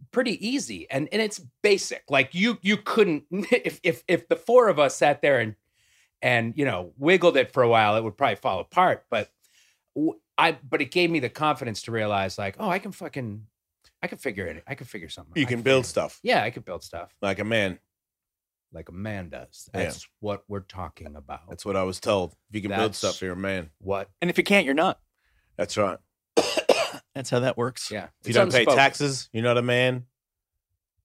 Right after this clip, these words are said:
Speaker 2: If you don't make that pussy pop, you're not a
Speaker 1: Mm.
Speaker 2: man.
Speaker 1: It's
Speaker 3: Well,
Speaker 1: three
Speaker 3: then
Speaker 1: things.
Speaker 3: Wesley
Speaker 1: That's the
Speaker 3: Snipes is, like, one third a man by our <laughs> current
Speaker 2: Yeah.
Speaker 3: criteria.
Speaker 2: Yeah. Wait, didn't he end up paying for it?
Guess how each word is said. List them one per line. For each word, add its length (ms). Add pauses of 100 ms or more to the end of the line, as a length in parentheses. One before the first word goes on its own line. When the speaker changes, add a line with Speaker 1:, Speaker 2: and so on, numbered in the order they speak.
(580)
Speaker 2:
If 140
you 60
don't 200
make 160
that 180
pussy 260
pop, 420 (200)
you're 100
not 140
a 40
Speaker 1:
Mm. 40
Speaker 2:
man. 280 (440)
Speaker 1:
It's 180
Speaker 3:
Well, 120
Speaker 1:
three 120
Speaker 3:
then 60
Speaker 1:
things. 280
Speaker 3:
Wesley 260
Speaker 1:
That's 80
the 0
Speaker 3:
Snipes 240
is, 120
like, 160 (960)
one 240
third 240
a 20
man 380
by 180
our 200 (160)
<laughs> 0
current 1400
Speaker 2:
Yeah. 60
Speaker 3:
criteria. 640
Speaker 2:
Yeah. 260 (220)
Wait, 200
didn't 160
he 100
end 140
up 140
paying 300
for 260
it? 80